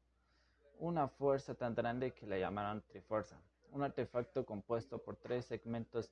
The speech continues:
triangulares dorados cuyo interior depositan una parte de sus dones. Este quedó en custodia de la diosa Hylia. Es un sitio que pasó a ser referido como el Reino Sadrán, con la esperanza que un día alguien digno de las cualidades de cada fragmento apareciera para reclamarlo.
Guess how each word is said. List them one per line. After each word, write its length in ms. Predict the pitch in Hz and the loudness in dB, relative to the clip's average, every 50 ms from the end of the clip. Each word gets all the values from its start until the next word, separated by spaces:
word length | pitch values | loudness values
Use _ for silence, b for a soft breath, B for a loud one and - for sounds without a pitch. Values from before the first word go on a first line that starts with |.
| _ - | _ -2
triangulares 680 | 117 117 113 113 101 101 92 98 104 107 104 101 - | 0 0 0 2 2 2 4 4 4 2 0 -2 -4
dorados 440 | - 107 98 104 107 107 110 110 - _ _ | -2 0 2 4 4 4 2 0 -4 _ _
cuyo 220 | - - 175 180 180 | -4 -2 0 0 0
interior 500 | 165 - - 147 131 127 131 131 131 - - | -2 -2 -2 0 2 2 0 0 -2 -4 -4
depositan 580 | 127 - - 117 110 - - - - 127 120 - - | -4 -2 -2 -2 -4 -4 -6 -6 -4 -4 -4 -4 -6
una 160 | 123 120 107 | -8 -6 -6
parte 400 | 101 - - 113 107 - - 104 | -6 -4 -2 -2 -2 -2 -2 -4
de 80 | 101 98 | -4 -4
sus 220 | - - 92 - | -4 -8 -10 -2
dones. 440 | - 113 107 92 - - - - - _ _ b b b b b b b | 0 0 0 0 -2 -8 -14 -20 -20 _ _ b b b b b b b
Este 260 | 180 170 - 190 175 | 0 2 2 2 0
quedó 320 | - 147 139 131 139 139 | 4 4 6 8 8 8
en 140 | 143 139 135 | 6 6 2
custodia 480 | - - 120 110 - - 123 127 131 123 | 0 -2 -4 -2 2 4 6 6 6 4
de 100 | 110 107 | 4 2
la 140 | 104 92 85 | 2 2 0
diosa 280 | - 110 98 - 107 - - | 0 -2 -4 -4 -8 -4 0
Hylia. 280 | 160 165 151 113 - - - - - _ _ b b b b | 2 4 4 2 0 -2 -8 -18 -20 _ _ b b b b
Es 140 | - 139 127 | -6 -4 -2
un 100 | 151 143 | -2 -2
sitio 300 | - - 143 - 151 143 | -2 -2 0 2 2 2
que 140 | 147 151 131 | 4 2 0
pasó 320 | - 110 110 - - 131 | 2 0 -2 0 2 2
a 60 | 127 120 | 2 2
ser 180 | - 127 123 | 2 0 0
referido 560 | 127 117 107 - 107 107 113 120 120 123 123 | 0 0 -2 -2 -2 -2 2 2 2 2 0
como 220 | - - 107 87 65 | -2 -6 -12 -12 -12
el 60 | - | -14
Reino 280 | - 98 101 104 104 101 | -14 -14 -12 -12 -12 -8
Sadrán, 420 | - 95 95 107 117 117 104 98 - - - B B B B B B | -4 -2 2 4 4 4 2 0 -6 -12 -20 B B B B B B
con 140 | - 165 170 | -4 -2 0
la 40 | |
esperanza 480 | 165 170 170 170 160 165 165 - 180 156 | 0 0 0 0 0 2 2 0 0 2
que 100 | - 156 | 4 4
un 140 | 147 139 131 | 4 6 6
día 240 | 143 139 135 135 131 | 4 4 6 6 6
alguien 260 | 131 127 135 127 120 | 4 4 0 0 2
digno 300 | 123 120 113 131 127 120 | 0 0 2 0 0 4
de 80 | 120 | 4
las 160 | 113 110 101 - | 6 6 6 4
cualidades 480 | - 113 107 107 107 110 117 117 110 | 4 4 6 8 8 8 8 6 6
de 140 | 110 104 - | 4 2 2
cada 240 | - 120 117 117 107 | 4 4 6 4 4
fragmento 520 | - - 104 - - 110 113 113 - 117 | 2 -2 -10 -8 -4 -4 -2 -2 0 -2
apareciera 720 | 110 - - - - 90 - - - 117 110 104 104 107 | -2 0 0 0 0 -2 -2 0 0 2 2 4 2 0
para 260 | - - 107 - 95 | -2 -4 -6 -6 -6
reclamarlo. 640 | 92 - 98 - - 90 92 95 98 101 92 87 | -8 -12 -12 -10 -8 -6 -2 0 0 0 0 -4